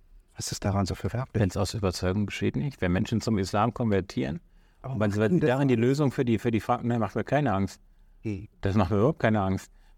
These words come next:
Speaker 2: Angst macht mir, wenn Menschen, wenn Menschen unter der Knute gehalten werden. Also ich meine,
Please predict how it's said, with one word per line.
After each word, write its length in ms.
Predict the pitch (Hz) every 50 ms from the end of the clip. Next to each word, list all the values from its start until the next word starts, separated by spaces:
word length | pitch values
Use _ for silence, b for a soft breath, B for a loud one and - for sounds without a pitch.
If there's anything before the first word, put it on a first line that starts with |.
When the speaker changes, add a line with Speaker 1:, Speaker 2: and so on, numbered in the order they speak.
| - - - -
Speaker 2:
Angst 340 | - 104 131 131 - - -
macht 240 | 147 143 143 - -
mir, 440 | 160 156 156 139 113 80 101 113 110
wenn 180 | 113 117 117 117
Menschen, 400 | 117 123 131 - - 120 113 110
wenn 140 | 107 110 107
Menschen 340 | 107 123 123 - - 120
unter 240 | 110 113 113 107 117
der 120 | 107 107 95
Knute 340 | - 123 147 185 - 135
gehalten 420 | 98 87 80 85 87 87 92 87 82
werden. 220 | 85 85 90 90
Also 180 | 90 92 95 98
ich 140 | 92 - -
meine, 180 | 101 98 98